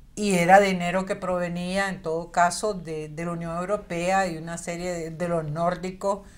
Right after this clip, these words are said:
etcétera, ¿no? Entonces, eh, se enredaron tanto y estaba tan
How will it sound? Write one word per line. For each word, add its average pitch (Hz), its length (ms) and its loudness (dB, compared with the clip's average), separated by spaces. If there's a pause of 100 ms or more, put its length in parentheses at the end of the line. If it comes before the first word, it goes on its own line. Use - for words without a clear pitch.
(160)
etcétera, 147 760 -2
¿no? 165 220 -8 (460)
Entonces, 220 800 6
eh, 180 580 0 (640)
se - 240 4
enredaron 196 720 10
tanto 170 300 8
y - 20 0
estaba 190 460 6
tan 135 240 0